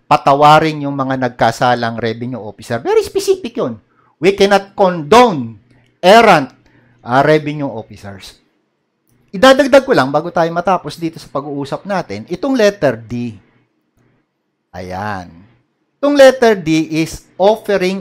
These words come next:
or undertaking to accomplish, file or submit a report or assessment. Ah, tanggalin nyo na yung report. Sabi, submit assessment without appropriate examination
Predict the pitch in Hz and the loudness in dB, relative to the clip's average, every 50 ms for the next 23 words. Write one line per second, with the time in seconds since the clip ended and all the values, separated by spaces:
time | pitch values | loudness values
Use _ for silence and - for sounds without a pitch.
0 | - 147 151 151 - - 156 165 165 151 147 139 - - - 151 143 143 - 156 | -4 -2 -2 -2 0 0 -4 -2 -2 -2 -2 -2 -2 -4 -4 -4 -4 -4 -6 -10
1 | 151 151 156 - _ _ - 190 208 196 - 156 - - - 254 269 277 269 - | -12 -12 -12 -14 _ _ -4 -2 -2 0 0 -2 -2 0 2 2 2 2 0 -2
2 | 151 160 165 170 - - - - - _ _ _ _ _ _ _ _ _ _ _ | -2 0 0 0 -2 -6 -16 -18 -20 _ _ _ _ _ _ _ _ _ _ _
3 | _ _ - 175 170 180 190 202 196 - 165 170 165 - 170 147 156 165 175 185 | _ _ 2 4 6 6 6 4 0 -2 -4 -4 -2 0 0 0 0 -4 -8 -8
4 | 180 - 156 156 160 170 170 170 - - 160 160 180 180 - - _ _ _ _ | -6 -2 -2 0 0 0 -2 -4 -2 -2 0 0 0 -2 -4 -14 _ _ _ _
5 | _ - 185 185 - - - - 180 - - 208 208 190 - - 196 170 123 - | _ 0 2 2 2 2 0 -2 -2 0 0 0 0 0 -2 -6 -8 -8 -8 -8
6 | - - 175 151 - _ _ _ _ _ _ _ _ _ _ _ - 170 175 202 | -10 -10 -10 -10 -10 _ _ _ _ _ _ _ _ _ _ _ -4 0 2 2
7 | 208 214 214 214 214 214 202 180 180 - - 185 160 - - - 147 143 156 139 | 2 2 0 -2 0 0 2 0 0 -2 -2 -2 -2 -2 -4 -8 -10 -8 -8 -8
8 | - _ _ _ - - - 175 160 156 170 180 202 233 233 - _ _ _ _ | -10 _ _ _ -6 0 2 2 2 2 -4 -4 -4 -4 -6 -8 _ _ _ _
9 | _ _ _ _ _ _ _ _ _ - 170 170 - - 302 294 - - - 160 | _ _ _ _ _ _ _ _ _ -4 -4 -4 -2 0 0 0 0 -2 -10 -10
10 | 165 165 170 175 185 - _ _ - _ _ _ _ _ - 190 226 220 190 214 | -6 -6 -6 -6 -8 -10 _ _ -20 _ _ _ _ _ -8 -6 -6 -6 -2 0
11 | 208 202 208 208 208 170 165 - - - 190 190 190 - 185 185 180 - - 160 | 2 2 2 0 -2 -4 -6 -6 -4 -2 -2 -2 -2 -2 -4 -4 -4 -4 -8 -12
12 | - - - 170 165 165 160 160 156 151 151 147 - 165 151 151 151 | -8 -6 -6 -6 -6 -6 -8 -6 -6 -6 -6 -6 -6 -8 -8 -8 -10